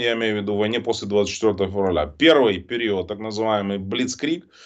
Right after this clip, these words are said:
попытка достижения цели, как сегодня заявил Королевский институт оборонных наук Руси, э, российское военное командование предполагало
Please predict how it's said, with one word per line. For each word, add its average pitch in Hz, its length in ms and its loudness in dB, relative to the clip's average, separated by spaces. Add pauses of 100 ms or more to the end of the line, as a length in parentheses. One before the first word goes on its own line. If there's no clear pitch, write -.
(260)
попытка 131 520 2
достижения 110 680 -4
цели, 156 280 -6
как 127 160 -4
сегодня 120 280 -4
заявил 104 240 0
Королевский 107 500 -2
институт 95 460 -8 (360)
оборонных 107 440 2
наук 107 320 -2
Руси, 160 540 0
э, 117 640 6
российское 123 360 -4
военное 113 220 -2
командование 123 440 0
предполагало 104 840 2